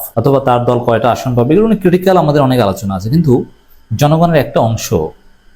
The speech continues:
মধ্যবিত্ত, নিম্ন মধ্যবিত্ত, যারা, যাদের, আহ,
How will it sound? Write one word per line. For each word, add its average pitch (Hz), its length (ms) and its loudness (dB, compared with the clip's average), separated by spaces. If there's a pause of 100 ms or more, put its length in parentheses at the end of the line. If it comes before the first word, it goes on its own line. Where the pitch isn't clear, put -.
(100)
মধ্যবিত্ত, 127 480 0
নিম্ন 120 320 2
মধ্যবিত্ত, 120 640 2 (540)
যারা, 117 540 0 (420)
যাদের, 123 540 2
আহ, 104 500 -2